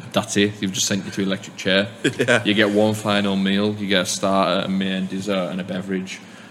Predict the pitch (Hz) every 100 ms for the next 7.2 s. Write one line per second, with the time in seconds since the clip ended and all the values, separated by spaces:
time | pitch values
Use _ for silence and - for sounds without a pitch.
0 | - 98 87 95 104 107 - - - -
1 | - - - - - - - - - -
2 | - 156 98 69 - - - - - -
3 | 87 95 - 123 90 80 82 85 - 87
4 | 78 76 76 90 104 - 104 98 98 -
5 | - - - - 104 101 98 101 104 -
6 | 92 90 101 - 110 113 107 98 82 80
7 | - -